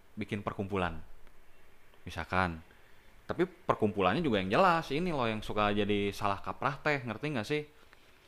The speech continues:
Banyak istilahnya, ya saya kan memang tumbuh di lingkungan budaya ya. Jadi misalkan organisasi kebudayaan banyak yang jadi melenceng gitu. Organi-, su-, organi-, organisasi Sunda malah susundaeun tepuguh, ngerti nggak?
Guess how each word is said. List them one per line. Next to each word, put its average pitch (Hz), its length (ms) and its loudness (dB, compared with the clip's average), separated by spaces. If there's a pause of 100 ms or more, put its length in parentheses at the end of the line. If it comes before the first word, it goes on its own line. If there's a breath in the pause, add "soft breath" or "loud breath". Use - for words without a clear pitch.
(160 soft breath)
Banyak 113 360 2 (520)
istilahnya, 117 560 -2 (960 soft breath)
ya 98 140 -4
saya 110 160 0
kan 139 160 0
memang 110 320 -2
tumbuh 101 240 -4
di 98 80 -4
lingkungan 95 400 -6
budaya 95 400 -4
ya. 90 160 -12 (260)
Jadi 98 380 -4
misalkan 95 400 -6
organisasi 104 560 -6
kebudayaan 104 480 -2
banyak 113 260 -2
yang 156 140 -8
jadi 160 140 -6
melenceng 170 420 -4
gitu. 113 240 -10 (800 soft breath)
Organi-, 95 320 -2
su-, 101 240 -6 (100)
organi-, 98 380 -2
organisasi 95 480 -2
Sunda 104 320 2
malah 110 240 2
susundaeun 101 580 0
tepuguh, 101 460 0
ngerti 82 240 -10
nggak? 78 180 -14